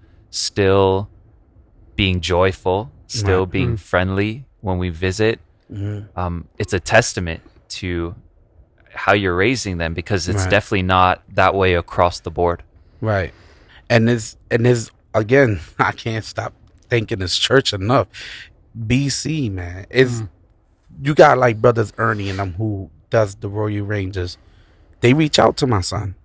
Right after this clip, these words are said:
Speaker 2: You know what I mean? And then you got some of the other young, the little girls that all was in that group upstairs, you know, like, with the social media and with the games that they play now,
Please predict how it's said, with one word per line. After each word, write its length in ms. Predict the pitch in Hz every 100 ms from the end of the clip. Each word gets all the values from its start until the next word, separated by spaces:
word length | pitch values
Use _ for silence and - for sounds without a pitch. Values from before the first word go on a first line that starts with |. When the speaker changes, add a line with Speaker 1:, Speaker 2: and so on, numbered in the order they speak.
| _ _ _ _ _ 123
Speaker 2:
You 80 |
know 100 | 123
what 80 | 120
I 40 | 120
mean? 280 | 123 123 113
And 120 | 110
then 140 | 120
you 60 | 123
got 160 | 117 110
some 160 | 127
of 60 | 120
the 80 | 117
other 160 | 123
young, 340 | 113 123 123 117 - - - _ _ -
the 120 | 110
little 280 | 123 151 151
girls 360 | 131 127 117 98
that 320 | - 113 104 _
all 240 | 123 127 120
was 180 | 117 120
in 80 |
that 220 | 117 107 110
group 240 | 120 120 _ -
upstairs, 720 | 110 - 120 120 113 107 101 _ _
you 120 | 120 117
know, 280 | 110 107 92
like, 260 | 110 107 87 - - - _ - _
with 200 | 117 113
the 100 | 123
social 420 | 113 - 127 - 120
media 420 | 127 117 117 110
and 120 | 107 117
with 120 | -
the 80 | 107
games 400 | 113 120 120 110
that 140 | 104
they 120 | 110
play 300 | 107 - 151
now, 320 | 127 107 104